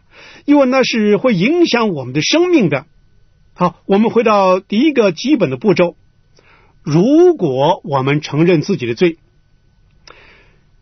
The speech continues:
承认罪是要向神承认的，并且要向你得罪过的人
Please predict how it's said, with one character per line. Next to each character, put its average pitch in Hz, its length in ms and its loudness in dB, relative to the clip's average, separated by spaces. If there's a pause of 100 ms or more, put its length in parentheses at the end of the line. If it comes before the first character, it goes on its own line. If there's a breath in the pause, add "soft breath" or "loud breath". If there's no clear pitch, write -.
承 240 260 0
认 302 240 2
罪 254 380 0
是 - 120 -4
要 202 160 2
向 208 360 -2
神 160 500 -4
承 - 240 -6
认 135 220 -2
的， - 140 -18 (600)
并 269 160 2
且 165 80 0
要 160 80 0
向 202 240 0
你 131 140 -4
得 165 260 0
罪 240 160 -4
过 170 160 0
的 151 80 -2
人 131 480 -2